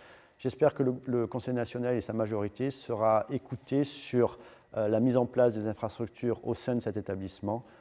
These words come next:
En tout cas, on se réjouit qu'enfin une de nos préoccupations ait également été suivie d'effet par le gouvernement.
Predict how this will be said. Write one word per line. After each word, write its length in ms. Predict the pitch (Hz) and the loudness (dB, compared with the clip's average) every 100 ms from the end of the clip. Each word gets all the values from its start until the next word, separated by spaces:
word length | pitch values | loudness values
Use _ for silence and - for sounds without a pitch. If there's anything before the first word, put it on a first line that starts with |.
| _ | _
En 100 | 110 | -8
tout 100 | 101 | -4
cas, 120 | - | 0
on 80 | 120 | 0
se 80 | - | 2
réjouit 420 | 131 117 120 139 | 2 2 2 0
qu'enfin 540 | - 131 - 139 139 147 - - _ | 2 0 0 0 0 0 -10 -20 _
une 200 | 131 135 | 0 2
de 100 | 117 | 4
nos 220 | 113 113 | 4 2
préoccupations 680 | 107 131 117 - 107 - 131 | 0 -2 -4 -2 -4 -4 -4
ait 160 | 120 120 | 0 0
également 540 | 117 123 123 127 127 | 2 4 4 2 0
été 260 | 120 - 113 | -2 -4 -6
suivie 380 | - 113 110 117 | -6 -4 -2 0
d'effet 300 | 107 - 123 | 0 -2 -2
par 140 | 107 | 0
le 60 | 98 | 0
gouvernement. 400 | 98 90 85 | 0 -2 -4